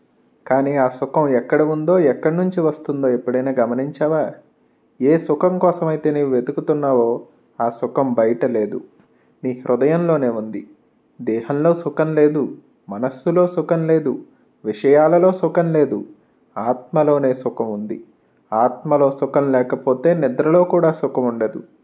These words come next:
మానవుడు సుఖం కోసమే నిద్రను కోరుకుంటున్నాడు. నిద్రలో దేహస్పృహ, లోకస్పృహ లేకపోయినా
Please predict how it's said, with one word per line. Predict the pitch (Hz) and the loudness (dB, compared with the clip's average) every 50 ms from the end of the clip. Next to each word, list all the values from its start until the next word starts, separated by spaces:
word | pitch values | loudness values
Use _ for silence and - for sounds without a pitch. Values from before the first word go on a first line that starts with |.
| _ _ _ _ _ _ _ - | _ _ _ _ _ _ _ -4
మానవుడు | 123 117 113 139 175 202 202 190 165 156 160 175 170 - | 0 0 2 2 2 2 2 2 2 2 2 0 -2 -2
సుఖం | - 120 - 156 170 175 | -4 -4 -2 -2 -2 0
కోసమే | 170 175 151 151 - 147 131 135 143 | 0 0 0 0 -2 -4 -4 -2 -2
నిద్రను | 151 143 120 120 131 127 143 156 147 | -2 -2 -4 -4 -2 -2 -2 -2 -4
కోరుకుంటున్నాడు. | 143 - 127 120 127 120 - 120 113 110 - 110 107 104 101 98 - - - _ _ _ _ _ _ _ _ - | -2 -2 0 0 0 -2 -6 -8 -8 -8 -8 -8 -6 -6 -6 -6 -8 -10 -16 _ _ _ _ _ _ _ _ -4
నిద్రలో | 127 120 123 143 139 151 156 147 131 131 135 | -4 -2 0 0 2 4 4 4 4 2 0
దేహస్పృహ, | 135 120 110 104 107 - - 139 - - - - 139 135 - 147 156 165 160 143 | -2 -2 0 0 0 0 -2 -4 -6 -6 -4 -2 -2 0 2 2 2 2 0 -2
లోకస్పృహ | 123 117 120 117 - 160 165 - - - 151 139 - 147 139 | -2 -2 -2 -2 -4 -6 -8 -6 -4 -4 -4 -2 0 0 2
లేకపోయినా | 135 127 113 113 - 131 - - 135 139 151 165 | 2 2 0 -2 -2 -4 0 2 2 2 2 2